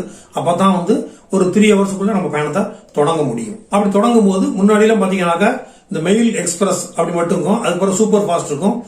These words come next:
அப்புறம் ஆர்டினரின்னு ஒண்ணு இருக்கும். So நீங்க ஆர்டினரி, லோக்கல், சாதாரண குறைந்த கட்டணத்துல இருந்தா ஆர்டினரி செலக்ட் பண்ணணும், அல்லது மெயில் சூப்பர் ஃபாஸ்ட்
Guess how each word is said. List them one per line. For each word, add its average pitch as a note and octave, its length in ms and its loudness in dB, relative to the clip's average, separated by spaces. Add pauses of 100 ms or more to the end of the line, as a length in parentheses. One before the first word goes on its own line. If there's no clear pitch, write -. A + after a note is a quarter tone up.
(220)
அப்புறம் G3 260 0
ஆர்டினரின்னு G3+ 640 2
ஒண்ணு D3+ 160 -2
இருக்கும். B2 280 -8 (340)
So B3 160 0
நீங்க G#3 240 4 (1080)
ஆர்டினரி, G#3 600 0 (100)
லோக்கல், G3+ 420 0
சாதாரண F#3+ 460 0
குறைந்த G3 320 2
கட்டணத்துல F3+ 380 -2
இருந்தா F3+ 420 0
ஆர்டினரி F3+ 260 -2
செலக்ட் D3+ 320 -4
பண்ணணும், C#3+ 440 -2 (520)
அல்லது G#3 240 2
மெயில் A3+ 440 2
சூப்பர் F#3 300 -2
ஃபாஸ்ட் D#3 280 -2